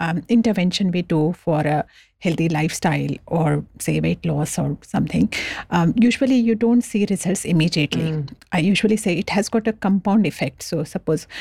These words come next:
Speaker 1: if you started following a new diet or new exercise regime, probably you won't see much difference in a week or two weeks or something. But it's like, uh, saving one penny every day and hoping that's multiplying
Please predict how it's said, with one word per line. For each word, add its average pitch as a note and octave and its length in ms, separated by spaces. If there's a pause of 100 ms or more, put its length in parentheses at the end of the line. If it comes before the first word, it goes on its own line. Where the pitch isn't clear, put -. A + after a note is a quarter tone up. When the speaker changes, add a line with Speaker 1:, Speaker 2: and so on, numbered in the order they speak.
(160)
Speaker 1:
if - 160
you E3 80
started D#3 380
following D#3+ 400
a D3 80
new F3 260
diet D3+ 420
or E3 80
new F3 180
exercise E3 540
regime, D#3+ 380 (360)
probably A#3+ 320
you A#3 100
won't A#3+ 240
see A#3 160
much G#3+ 240
difference F3 380
in D#3+ 100
a D#3+ 60
week D#3+ 280 (340)
or E3+ 60 (120)
two F#3 140
weeks E3 240
or D#3 140
something. C#3+ 360 (280)
But G3 160
it's - 220
like, G#3+ 180
uh, F#3 140
saving F#3 420
one F3+ 220
penny F3 360
every F3 220
day D3+ 320 (100)
and D#3 240
hoping E3+ 260
that's D#3+ 240 (100)
multiplying D#3+ 480